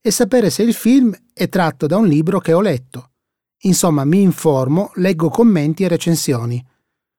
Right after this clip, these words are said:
Sono uno di quelli che preferiscono conoscere più le recensioni del pubblico che quelle della critica. Anzi, quando la critica esprime opinioni negative,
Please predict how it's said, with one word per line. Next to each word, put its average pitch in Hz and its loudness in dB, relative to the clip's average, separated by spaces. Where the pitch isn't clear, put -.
Sono 233 0
uno 262 4
di 202 0
quelli 240 2
che - -4
preferiscono 170 -2
conoscere 196 -2
più 254 0
le 233 2
recensioni 180 0
del 165 0
pubblico 151 -2
che 254 -4
quelle 196 0
della 185 0
critica. 123 -4
Anzi, 139 -2
quando 202 0
la 139 0
critica 165 -2
esprime 175 0
opinioni 160 2
negative, 165 0